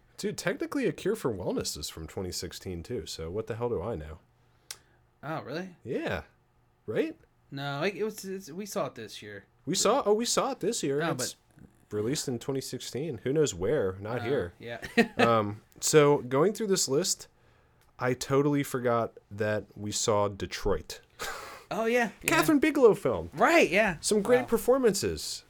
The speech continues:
Speaker 2: There was
Speaker 1: Uh,
Speaker 2: a lot
Speaker 1: some,
Speaker 2: of hype
Speaker 1: some,
Speaker 2: behind that movie,
Speaker 1: some
Speaker 2: too.
Speaker 1: great tension, but just a, I th-, I like that film a lot more than you did,
Speaker 2: Yeah.
Speaker 1: but still just a s-, a structurally and <clears throat> structurally deficient and poorly paced film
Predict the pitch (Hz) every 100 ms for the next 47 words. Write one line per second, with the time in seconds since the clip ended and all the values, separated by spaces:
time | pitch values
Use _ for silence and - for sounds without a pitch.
0 | - 131 135 139 175 196 196 - 247 -
1 | 190 143 131 127 123 - - 202 208 -
2 | 202 202 143 117 139 139 135 - 151 -
3 | 147 139 139 139 135 - _ _ _ _
4 | - 127 - - _ 123 165 180 156 123
5 | 156 - 123 101 104 98 101 98 95 107
6 | 90 82 78 - 117 107 - - - -
7 | 156 131 120 117 95 - - _ _ 107
8 | - - - 131 - 139 123 120 113 -
9 | 92 95 92 90 87 - - _ _ -
10 | 151 - _ _ _ _ _ - - 143
11 | - 139 127 120 - 135 - 120 104 101
12 | 101 - 160 151 127 - 127 117 - 120
13 | 113 110